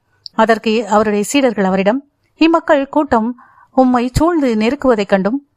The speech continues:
'என்னை தொட்டவர் யார் என்கிறீரே?' என்றார்கள்." ஆனால் அவர் தம் மேலுடையை தொட்டவரை காணும்படி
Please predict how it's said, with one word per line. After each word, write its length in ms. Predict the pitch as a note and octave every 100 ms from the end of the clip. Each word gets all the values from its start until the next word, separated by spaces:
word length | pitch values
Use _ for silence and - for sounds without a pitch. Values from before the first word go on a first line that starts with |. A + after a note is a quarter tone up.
| _ -
'என்னை 260 | C4+ D4
தொட்டவர் 360 | - A#3 D4+ C#4+
யார் 220 | B3+ B3
என்கிறீரே?' 680 | A3 G#3 G#3 F#3+ F#3+ A#3+ _ _ _
என்றார்கள்." 760 | A3+ G#3+ G3+ G3 G3 G3 G#3+ -
ஆனால் 360 | - G#3 G#3 G3+
அவர் 240 | G3 G3
தம் 300 | - G#3 G#3 -
மேலுடையை 560 | G#3+ C4 C4 G#3 G3
தொட்டவரை 460 | G3 G3 A3 G3 G3
காணும்படி 600 | G3+ G#3+ A#3+ F#3+ A3+